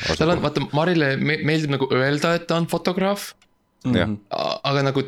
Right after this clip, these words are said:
Speaker 1: tegelikult nagu ta läheb hästi
Speaker 3: Tõendeid
Speaker 1: kaua
Speaker 3: ei ole.
Speaker 1: aega, ta läheb hästi kaua aega, et üks pilt teha, sest ta nagu peab käsitsi tegema selle.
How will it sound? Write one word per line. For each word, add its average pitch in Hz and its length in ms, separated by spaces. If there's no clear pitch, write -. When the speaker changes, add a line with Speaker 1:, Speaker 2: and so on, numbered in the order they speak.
Speaker 1:
tegelikult 156 280
nagu 135 180
ta 139 80
läheb 135 140
hästi 165 320
Speaker 3:
Tõendeid - 0
Speaker 1:
kaua 131 380
Speaker 3:
ei - 20
ole. 123 80
Speaker 1:
aega, 117 320
ta 143 60
läheb 139 140
hästi 165 300
kaua 139 240
aega, 123 120
et 123 100
üks - 200
pilt 123 260
teha, 113 240
sest - 200
ta 131 80
nagu 120 300
peab - 160
käsitsi 135 380
tegema 127 360
selle. 127 300